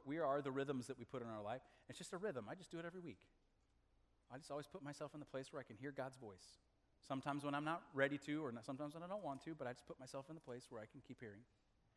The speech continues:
It's, and you might go, "Well, I can listen to a podcast." Listen, I listen to podcasts. I listen to two or three sermons from other people I like, uh, around the country every week. But it's not the same as being there, right? It'd be like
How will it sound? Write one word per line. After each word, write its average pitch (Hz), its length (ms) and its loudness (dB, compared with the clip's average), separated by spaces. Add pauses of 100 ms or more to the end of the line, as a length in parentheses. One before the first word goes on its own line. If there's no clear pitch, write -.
(500)
It's, - 260 0
and 185 160 4
you 240 60 8
might 196 140 6
go, 170 100 6
"Well, 202 180 6
I 247 100 8
can 262 140 4
listen 247 260 6
to 247 100 6
a 240 40 4
podcast." 233 600 6
Listen, 143 240 2 (120)
I 185 100 6
listen 147 240 0
to 117 60 -4
podcasts. 120 540 -2
I 170 40 -2
listen 139 200 -4
to 110 60 -6
two 147 160 -6
or 131 80 -2
three 139 180 -4
sermons 139 380 0
from 123 120 -2
other 127 140 0
people 135 320 -2
I 123 100 2
like, 120 220 -2 (560)
uh, 113 140 2 (100)
around 120 200 2
the 120 60 -2
country 135 400 -2
every 156 160 -2
week. 139 160 -2 (1600)
But 196 120 2
it's 202 180 0
not 226 200 0
the 190 80 0
same 214 300 2
as 147 140 0
being 147 440 -2
there, 87 220 -6 (140)
right? 160 240 4 (100)
It'd 165 160 2
be 262 80 2
like 254 220 8